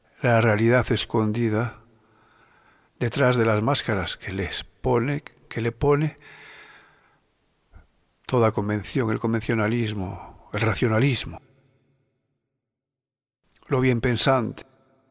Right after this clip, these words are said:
Yo no estoy de acuerdo en tanto con esta etiqueta del fantástico. De hecho, tampoco los escritores lo estaban. Ellos se rebelaban contra ello, pero le pusieron el marchamo, quizás porque quedaba bonito. Y aquí entramos también en lo que decíamos en el podcast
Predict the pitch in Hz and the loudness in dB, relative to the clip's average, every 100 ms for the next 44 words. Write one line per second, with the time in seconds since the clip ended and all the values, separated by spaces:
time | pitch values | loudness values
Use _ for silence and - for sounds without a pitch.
0 | _ _ - - 165 165 - 139 131 143 | _ _ -4 4 4 4 4 4 4 4
1 | 139 143 131 135 - 123 123 135 127 110 | 4 6 4 0 -2 0 2 0 0 0
2 | 107 107 - 113 104 101 101 101 - 139 | 0 -2 -2 -2 0 0 -2 -2 -2 0
3 | 135 117 107 113 113 147 117 - - - | 2 2 0 -2 0 0 0 -4 -12 -14
4 | 110 - - 127 123 - 123 107 127 117 | -16 -18 -4 0 2 0 -2 0 2 2
5 | 104 104 117 110 123 110 104 - 110 90 | 2 0 -4 0 2 2 0 -2 -2 -2
6 | 95 120 110 120 117 120 135 131 113 113 | -2 0 0 0 2 4 4 2 0 -2
7 | 120 170 147 110 175 175 - - - - | 2 4 4 4 2 2 -4 -20 -20 -8
8 | - 143 147 165 156 143 131 127 202 170 | -2 0 2 4 4 4 2 2 2 2
9 | 107 117 123 - 123 117 123 117 110 123 | 0 -2 -2 -2 -4 -2 0 2 2 0
10 | 156 - 101 - _ _ _ _ _ - | -2 -4 -10 -14 _ _ _ _ _ -20
11 | - - - 135 120 147 135 135 127 123 | -20 -16 -6 -6 0 0 2 0 0 0
12 | 123 135 120 113 110 135 117 110 113 107 | 0 2 0 2 0 0 0 0 -2 -2
13 | 98 - 110 - 113 - | -4 -4 -6 -2 -4 -4